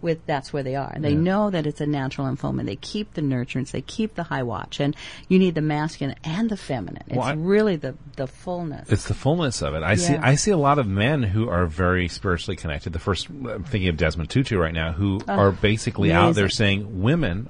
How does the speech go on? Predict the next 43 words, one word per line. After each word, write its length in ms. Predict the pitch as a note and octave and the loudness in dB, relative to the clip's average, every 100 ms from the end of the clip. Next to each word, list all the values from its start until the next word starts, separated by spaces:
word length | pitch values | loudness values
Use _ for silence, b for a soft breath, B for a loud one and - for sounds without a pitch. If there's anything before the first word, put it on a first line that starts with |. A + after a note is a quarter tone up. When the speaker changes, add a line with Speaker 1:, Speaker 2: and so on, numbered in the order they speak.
| - | -8
Speaker 2:
are 320 | - F2 E2+ G2 | 0 2 4 2
the 100 | G#2+ | -2
future. 420 | - D#3 - E2+ E2 | -2 -2 -2 -2 2
Speaker 1:
Oh. 60 | G#2 | 2
Speaker 2:
This, 180 | B2 | 2
I 80 | B2 | 2
mean, 120 | A2 | 2
we 140 | G2+ G#2 | 2 2
need 360 | G2+ G2+ A2 | 2 4 2
to 120 | - G#2+ | 2 0
really 280 | F#2+ G2+ | 0 -2
come 260 | F#2 F#2+ F2+ | -2 -2 2
back 260 | E2 F2+ - B B B | 4 4 0 B B B
to 100 | - | 0
this 180 | F2+ E2+ | 2 2
female 460 | - G#2+ G#2 G2 G2+ | 0 0 2 2 2
energy, 460 | F#2 G2+ D#2+ D#2 | 0 0 -2 -2
this 240 | D2 D#2 - | -4 -4 -2
motherly, 560 | F2+ E2+ F2+ E2+ F2 | 0 2 2 2 0
whether 240 | D#2+ D#2 D2+ | 0 0 -2
it's 160 | D2 | -4
Kuan 360 | - F2+ F2+ F2+ | -4 0 0 0
Yin 280 | F2+ F#2 F#2+ | -2 -4 -4
or 120 | D2+ | -6
Sof-, 300 | - E2+ - - | -6 -8 -10 -14
Sophia. 480 | F2 - - - G#3+ | -12 -12 -10 -4 0
Speaker 1:
Well, 80 | D4 E4+ | 4 4
look 100 | - | 6
Speaker 2:
That's 80 | A4 | 6
Speaker 1:
at 60 | |
Speaker 2:
a 40 | C#4 | 6
Speaker 1:
Wangari, 680 | C4 A#3+ G#3+ F#3 F3+ D3+ | 6 6 6 6 6 4
the 120 | D3+ D3+ | 4 4
woman 300 | E3 E3 E3 | 4 4 4
who 160 | E3 D3+ D3 | 2 0 0
won 320 | E3 D#3+ D#3 | 2 4 6
the 80 | D3 | 4
Nobel 400 | D3+ D3 C#3+ C#3+ | 4 4 4 2
Speaker 2:
Mm-hmm. 100 | - | 4
Speaker 1:
Prize 380 | D3+ C#3+ C3+ D3 | 4 4 2 2
last 400 | C#3 C3+ D#3 - | 0 0 -2 2
year, 220 | D#3 | 4
and, 100 | D3 | 4